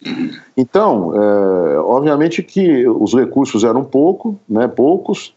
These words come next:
Speaker 2: é, do ponto de vista farmacológico, e a prática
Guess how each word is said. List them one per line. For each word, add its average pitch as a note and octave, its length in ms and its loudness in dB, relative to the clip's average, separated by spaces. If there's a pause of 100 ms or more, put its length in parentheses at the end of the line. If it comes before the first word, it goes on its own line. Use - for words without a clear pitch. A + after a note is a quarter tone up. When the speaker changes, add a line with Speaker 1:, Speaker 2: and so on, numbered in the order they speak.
(400)
Speaker 2:
é, F#2 380 0
do F#2+ 120 -2
ponto A2 220 0
de G2+ 80 0
vista G#2+ 260 0
farmacológico, D3 960 0
e G3+ 240 2
a G#3+ 140 -2
prática C#3+ 640 0